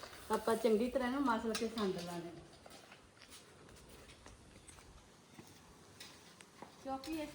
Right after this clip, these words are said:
ਤਰ੍ਹਾਂ ਬਹੁਤ ਸੌਖਾ ਤਰੀਕਾ। ਅਹ, ਜਿਹੜੀਆਂ ਭੈਣਾਂ ਦਾ ਲਸਣ ਬਰੀਕ ਆ ਨਾ, ਇਸ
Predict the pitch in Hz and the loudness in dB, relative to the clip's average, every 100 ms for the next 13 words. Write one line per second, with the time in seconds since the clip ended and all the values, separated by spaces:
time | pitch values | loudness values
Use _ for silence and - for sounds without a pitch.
0 | - 269 285 311 330 - 226 240 277 - | -6 -4 -2 -2 -2 -6 -4 0 -2 -2
1 | - 247 - 247 240 233 - 196 214 - | -2 -4 -2 -4 -2 -6 2 4 4 0
2 | - - - - 240 233 220 240 240 269 | -10 -8 -6 0 4 6 8 8 8 6
3 | 294 302 294 262 240 233 240 226 214 220 | 8 10 10 10 10 8 6 8 8 8
4 | 220 254 277 302 - 220 220 | 8 8 6 6 0 4 6